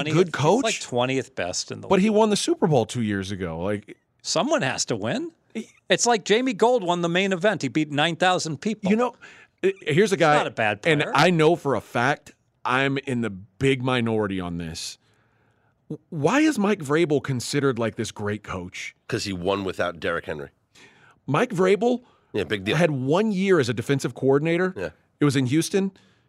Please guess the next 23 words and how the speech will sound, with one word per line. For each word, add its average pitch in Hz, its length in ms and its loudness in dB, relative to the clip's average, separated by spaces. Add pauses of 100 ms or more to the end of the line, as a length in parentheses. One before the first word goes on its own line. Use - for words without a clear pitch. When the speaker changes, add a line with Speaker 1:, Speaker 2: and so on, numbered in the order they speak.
(180)
Speaker 2:
and 139 140 2
then 147 80 2
he 147 60 2
got 147 120 6
a 131 40 4
head 139 140 0
coaching 156 300 2
job. 190 300 0 (800)
The 175 100 6
Texans 254 380 4
were 202 100 8
thirty-second 214 800 2
in 147 100 0
defense 139 460 0
that 101 200 -2
year. 82 200 -8
Speaker 1:
I 156 60 0
kinda 277 260 0
like 190 220 2
his 160 180 -2
game 143 260 0
time 127 220 -4
decisions, 107 640 -6